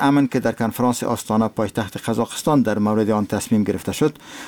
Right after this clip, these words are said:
تازه ترین تلاش برای متوقف ساختن جنگ شش ساله در سوریه می باشد که تا حال در آن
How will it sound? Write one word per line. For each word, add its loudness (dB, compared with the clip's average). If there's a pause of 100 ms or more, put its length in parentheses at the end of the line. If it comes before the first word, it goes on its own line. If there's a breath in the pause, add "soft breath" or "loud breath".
(160 loud breath)
تازه 2
ترین 2
تلاش 0
برای 2
متوقف -2
ساختن 2
جنگ 4
شش -6
ساله -2
در -2
سوریه 0
می 4
باشد 0
که 2
تا -2
حال 2
در 0
آن 4